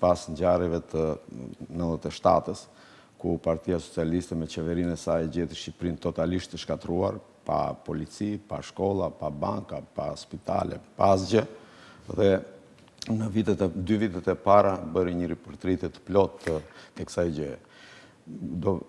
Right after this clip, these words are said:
do të theksoj edhe një tjetër element të punës së Partisë Socialiste dhe të qeverisë së saj, siç është viti një mijë nëntëqind e nëntëdhjetë e nëntë, kauza e çlirimit të Kosovës, ku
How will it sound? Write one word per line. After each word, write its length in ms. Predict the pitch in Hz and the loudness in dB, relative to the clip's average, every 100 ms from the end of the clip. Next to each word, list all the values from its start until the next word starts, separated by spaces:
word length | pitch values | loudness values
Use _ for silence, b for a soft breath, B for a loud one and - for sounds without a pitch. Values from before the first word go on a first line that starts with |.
| - | -12
do 160 | - 98 90 | -4 0 0
të 160 | - 92 | -4 -4
theksoj 320 | 95 - 113 | -4 2 6
edhe 200 | 110 104 101 | 8 6 4
një 160 | 98 - | 2 0
tjetër 380 | 110 110 104 82 | 2 2 2 0
element 540 | 87 87 90 104 110 - | 2 2 2 0 -2 -4
të 200 | 85 80 80 - - - _ _ - | -2 0 0 -6 -14 -20 _ _ -14
punës 320 | - 101 90 - | 0 2 2 0
së 80 | |
Partisë 400 | - 87 76 87 | -2 -2 -2 -8
Socialiste 480 | 78 - 85 95 87 | -8 -4 -2 0 0
dhe 80 | 85 | -2
të 140 | 82 | -2
qeverisë 320 | 90 85 90 - | -2 0 -2 -4
së 80 | - | -4
saj, 220 | 87 101 - B B B - 90 | -2 -2 -10 B B B -20 -20
siç 220 | - 82 85 | -20 -14 -12
është 160 | 82 | -10
viti 240 | 85 92 92 | -6 -4 -2
një 140 | 92 | -2
mijë 160 | 92 90 92 | -2 -2 -2
nëntëqind 320 | 82 87 85 | -4 -4 -2
e 20 | |
nëntëdhjetë 320 | 85 87 - | -2 -4 -4
e 80 | 82 | -4
nëntë, 300 | 95 101 - | -2 -4 -2
kauza 400 | - 87 87 95 | 4 6 6 4
e 80 | 85 - | 0 0
çlirimit 480 | 82 90 104 82 | -2 -2 0 -2
të 60 | - | -4
Kosovës, 480 | 78 - 76 80 101 - B B B B B - | -8 -2 -2 -2 -8 -14 B B B B B -4
ku 140 | 90 | -4